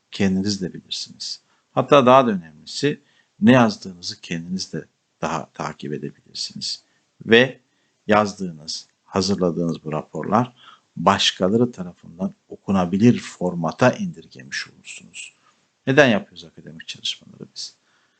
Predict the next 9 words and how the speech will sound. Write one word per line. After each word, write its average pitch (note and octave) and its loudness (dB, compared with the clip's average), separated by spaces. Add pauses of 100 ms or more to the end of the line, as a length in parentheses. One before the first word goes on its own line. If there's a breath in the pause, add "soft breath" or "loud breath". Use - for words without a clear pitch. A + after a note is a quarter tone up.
(320)
Yani G2 2 (140)
lisans A#2 2
mezunu G2+ 0 (720)
olduk. A#2+ 4 (640 soft breath)
Lisansüstü B2 2
eğitimimizi A2 2
tamamladığımızda G#2+ 4
tabii G#2 2
ki - -18